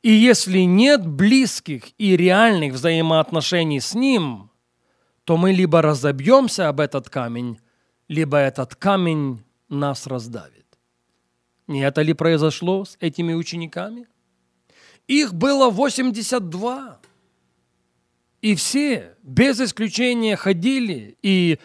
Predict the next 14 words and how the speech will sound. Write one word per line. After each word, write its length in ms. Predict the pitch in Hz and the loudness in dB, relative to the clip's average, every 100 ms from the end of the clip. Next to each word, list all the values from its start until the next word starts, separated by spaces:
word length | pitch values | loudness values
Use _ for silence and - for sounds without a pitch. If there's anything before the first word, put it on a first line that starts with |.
| _ - | _ 4
проповедовали 760 | 220 214 220 269 247 247 233 | 4 6 6 4 4 4 4
Евангелие, 800 | 226 220 254 262 233 208 170 151 | 2 2 2 0 0 0 0 0
и 200 | - 202 | 0 -2
бесов 520 | 147 135 269 - 247 | 0 0 0 2 0
изгоняли, 680 | 233 175 214 233 254 247 185 | 0 0 0 0 0 0 0
и 240 | 160 180 165 | 0 -2 0
больных 680 | 147 208 233 285 294 - | 2 4 4 4 2 0
исцеляли, 880 | - 220 - 208 196 233 247 202 131 - - _ _ _ _ | -4 -6 -4 -2 0 0 -2 -2 -2 -4 -18 _ _ _ _
и 120 | 160 | -6
видели 440 | 156 208 175 175 156 | 0 0 0 -2 -2
многие 760 | 147 160 220 233 202 214 214 | -2 0 0 0 -2 -4 -6
и 100 | 220 | -6
многие 540 | 185 156 165 156 151 147 | -6 -4 -6 -6 -8 -8
чудеса. 680 | - 135 131 - - - | -12 -16 -16 -18 -20 -20